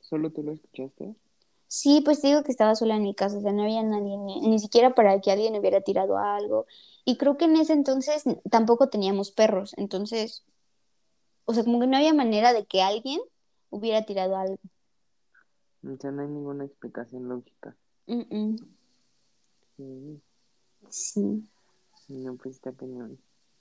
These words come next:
Speaker 1: Y es que es lo
Speaker 2: Sí.
Speaker 1: más feo, ¿no? Que no encuentras una explicación lógica por más que
Speaker 2: Ajá.
Speaker 1: o sea, por más que intentas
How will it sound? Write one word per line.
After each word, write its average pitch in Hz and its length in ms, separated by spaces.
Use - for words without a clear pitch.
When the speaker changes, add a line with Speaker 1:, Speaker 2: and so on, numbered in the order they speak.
Speaker 1:
Y 135 120
es 147 120
que 170 100
es 165 100
lo 151 60
Speaker 2:
Sí. 135 60
Speaker 1:
más 131 600
feo, 131 240
¿no? 135 240
Que - 80
no 131 140
encuentras 147 380
una 139 120
explicación 135 580
lógica 143 380
por 127 200
más 120 300
que - 140
Speaker 2:
Ajá. 233 520
Speaker 1:
o - 60
sea, 131 120
por 131 200
más 135 240
que 151 100
intentas 139 720